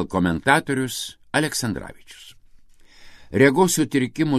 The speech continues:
turintiems žmonėms atsiranda vis daugiau pritaikytos vaizdinės produkcijos. Rodomi filmai, spektakliai su garsiniu vaizdavimu. Pranešime spaudai prieš varžybas sakė Kalvelis.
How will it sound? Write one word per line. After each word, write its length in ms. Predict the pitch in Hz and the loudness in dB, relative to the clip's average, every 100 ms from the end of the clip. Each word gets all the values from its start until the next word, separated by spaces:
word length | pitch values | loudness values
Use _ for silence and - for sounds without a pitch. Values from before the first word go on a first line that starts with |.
| 120 | 0
turintiems 560 | 143 127 120 110 95 | 0 0 0 0 -2
žmonėms 560 | 87 107 113 135 143 - | 0 2 2 2 -2 -2
atsiranda 640 | 117 - 117 139 131 117 | -4 0 0 2 2 0
vis 220 | 107 135 107 | 2 0 0
daugiau 480 | 117 113 110 131 123 110 - - - | 0 0 2 2 2 -2 -12 -6 0
pritaikytos 1040 | 117 - 131 135 - 123 131 117 - - - | 0 2 0 0 -2 -6 -2 -2 -4 -6 -2
vaizdinės 800 | 107 123 104 92 165 139 135 - | 2 4 2 0 0 0 -2 -4
produkcijos. 1080 | 131 151 143 147 - - 80 73 - - - | -4 0 2 2 0 -6 -6 -6 -10 -14 -2
Rodomi 380 | 170 131 98 87 | 0 2 2 0
filmai, 380 | 120 135 123 98 | -2 -2 -2 -4
spektakliai 720 | - 117 107 - 113 113 107 | -4 -2 -2 0 -2 -2 -4
su 220 | 98 - | -2 -4
garsiniu 640 | 95 87 104 92 104 101 95 | -2 0 -2 -2 -2 -2 0
vaizdavimu. 720 | 107 90 82 104 95 92 90 - - - - | -2 -2 0 0 0 -4 -6 -8 -16 -18 -8
Pranešime 680 | 110 113 104 85 - 98 92 | 0 2 2 0 -6 -4 -4
spaudai 600 | 87 - 123 143 143 135 120 | -4 -4 0 0 2 0 0
prieš 300 | 117 107 - 82 | -2 -2 -4 -6
varžybas 680 | 85 73 120 147 131 127 - | -6 -4 -2 -2 -2 -6 -4
sakė 340 | 101 98 101 | -2 -2 -6
Kalvelis. 640 | - 98 78 - - - | -6 -4 -4 -6 -12 -20